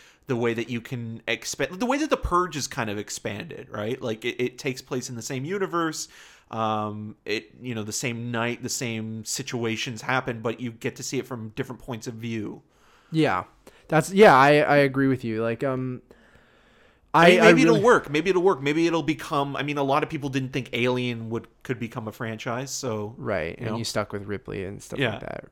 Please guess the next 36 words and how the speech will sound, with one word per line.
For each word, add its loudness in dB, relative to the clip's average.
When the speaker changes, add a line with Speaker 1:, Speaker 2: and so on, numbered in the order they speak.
Speaker 2:
So, -10
yeah, -4
um, -2
again, 0
loved 0
A -2
Quiet 0
Place, -4
um, -6
even -6
with -6
its -6
kinda -6
nitpicky -8
story -6
problems, -6
but -2
Speaker 1:
Yeah, -4
Emily -2
Speaker 2:
um, -6
Speaker 1:
Blunt -6
wants -10
that -12
Oscar. -18
Speaker 2:
<laughs> -20
Yeah. -6
Speaker 1:
I'm -6
surprised 4
she 2
hasn't 4
been -6
nominated -6
yet. -8
It's -18
kinda -18
weird. -18